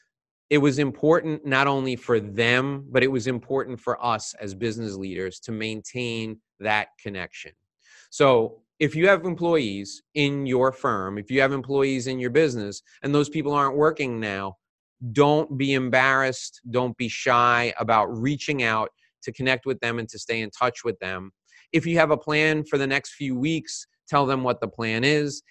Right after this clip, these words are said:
If you've got nothing to report, tell them, "Listen, we're waiting to hear what's going to happen with the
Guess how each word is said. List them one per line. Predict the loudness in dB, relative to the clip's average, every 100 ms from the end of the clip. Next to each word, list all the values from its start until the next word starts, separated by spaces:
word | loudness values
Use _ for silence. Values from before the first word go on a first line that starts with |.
| -6
If | -4
you've | -2 0
got | 2 2
nothing | 2 0 0 -2
to | 0 0
report, | 0 0 -2 -2
tell | 0 0
them, | 0 -2
"Listen, | -2 -2 -4
we're | -2
waiting | 0 0 0
to | -4 -8
hear | -6 -2 0
what's | 0 -2 -4
going | -8 -6
to | -6
happen | -2 -2 -2 -4 -6 _ _
with | 0 0 -2 -12
the | -6 -4 -4 -6 -8